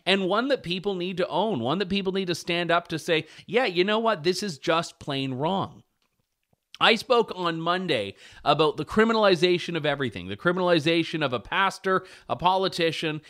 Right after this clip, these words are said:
and a barbecue restaurant owner as being the emblems of this idea that's going on right now, the lockdown mentality. And the level of misinformation that's gone around about these incidents since, uh, my show, not because of my show, but just since that, uh, time and those stories,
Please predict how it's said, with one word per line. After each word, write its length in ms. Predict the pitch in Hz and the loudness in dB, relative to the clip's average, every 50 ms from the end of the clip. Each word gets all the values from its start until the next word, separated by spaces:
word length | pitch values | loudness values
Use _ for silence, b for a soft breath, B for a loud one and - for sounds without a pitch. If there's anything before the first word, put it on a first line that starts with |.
| B B B | B B B
and 340 | - 139 139 135 135 135 139 | -4 -2 0 2 2 2 0
a 220 | 120 135 139 139 | 0 0 0 0
barbecue 560 | 131 131 147 175 175 175 175 160 - 170 156 | 2 4 6 6 6 6 2 0 0 -2 -2
restaurant 480 | 139 151 143 143 - - 160 143 139 143 | 0 0 -2 -2 -2 -2 -4 -2 0 0
owner 300 | 143 147 143 139 123 120 | 0 0 0 0 0 -2
as 140 | 117 117 - | -2 -2 -2
being 380 | - 160 151 147 143 143 139 | 0 0 0 2 0 -2 -2
the 300 | 131 135 135 131 135 - - | -2 0 0 0 -2 -4 -4
emblems 760 | 160 170 180 196 196 170 165 147 131 117 113 113 110 - B B B B B | -2 -2 0 0 -2 -2 -2 -2 -2 -2 -2 -4 -8 -10 B B B B B
of 260 | B 143 151 151 135 131 | B 2 4 4 4 0
this 200 | 151 147 - - | -2 -2 2 2
idea 560 | 143 139 139 127 135 165 165 147 117 101 107 | 2 2 2 0 0 0 2 2 2 2 0
that's 220 | 113 120 110 113 | -2 -4 -4 -4
going 320 | - - 151 143 139 139 135 | -4 -4 -4 -4 -2 -2 -2
on 200 | 135 135 139 135 | -2 -2 -2 -2
right 200 | 131 117 113 110 | -4 -4 -4 -4
now, 120 | 101 101 | -6 -6
the 100 | 101 113 | -6 -6
lockdown 580 | 117 127 135 143 160 160 - - 147 135 127 123 | -2 2 4 4 4 2 0 -2 -2 -2 -2 -2
mentality. 640 | 117 113 104 - 127 110 107 104 101 98 92 87 _ B B B B B B | -6 -6 -8 -6 -4 -4 -4 -4 -4 -6 -8 -10 _ B B B B B B
And 160 | 175 185 190 | 0 2 2
the 240 | 185 175 170 196 190 | 2 2 2 0 4
level 320 | 202 226 - - 349 330 | 4 2 2 2 0 -4
of 100 | 311 196 | -4 -6
misinformation 1000 | 190 196 202 202 190 - 226 214 185 - 185 175 165 147 147 151 - - 170 147 | -4 -2 0 -2 -2 -2 -4 -6 -4 -4 -4 -4 -2 -2 -4 -4 -2 -2 -2 -2
that's 160 | 135 123 - | -2 -4 -4
gone 260 | - 165 156 165 175 175 | -4 -2 0 2 2 2
around 400 | 160 147 139 131 139 143 139 127 | 2 2 2 2 2 0 0 -2
about 260 | 120 127 131 135 - | -4 -2 -4 -4 -2
these 220 | 139 139 135 117 | -4 -4 -2 -2
incidents 520 | 127 127 131 - - 143 127 120 113 - - | -2 -4 -4 -4 -6 -4 -4 -4 -4 -4 -8
since, 360 | - - 139 131 123 - - B B B B B | -4 -2 -2 -2 -4 -8 -14 B B B B B
uh, 140 | - 117 127 | -2 0 2
my 180 | 135 135 135 | 2 2 2
show, 260 | 127 - - 175 147 131 | 0 0 2 2 2 4
not 160 | 160 220 226 | 4 4 2
because 320 | 170 139 - 190 202 151 139 | 2 0 4 4 4 4 4
of 40 | |
my 140 | 123 113 101 | -2 -4 -4
show, 260 | 101 - 113 104 113 | -4 -4 -2 -2 -2
but 140 | 127 143 123 | -2 -2 -4
just 200 | 127 147 143 - | -4 -4 -6 -2
since 280 | - 165 160 151 - - | 0 0 0 0 -2 -4
that, 360 | - 147 135 127 127 - - | -2 0 0 0 -2 -4 -6
uh, 180 | 139 127 127 117 | -6 -4 -4 -6
time 360 | - 139 135 135 135 143 139 | -6 -6 -6 -4 -4 -2 -2
and 140 | 131 123 123 | -2 -2 -2
those 200 | 120 120 - - | -2 -2 -4 -6
stories, 480 | - 156 143 139 135 131 120 107 - | -2 0 0 2 2 2 0 -2 -4